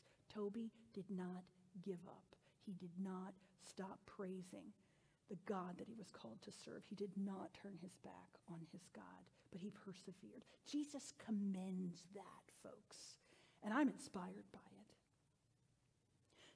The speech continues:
There are gonna be times in our lives,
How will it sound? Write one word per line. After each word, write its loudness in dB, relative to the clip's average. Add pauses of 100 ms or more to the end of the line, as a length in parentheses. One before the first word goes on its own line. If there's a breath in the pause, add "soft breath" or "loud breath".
There 10
are 8
gonna 10
be 6
times 2
in 2
our 2
lives, -2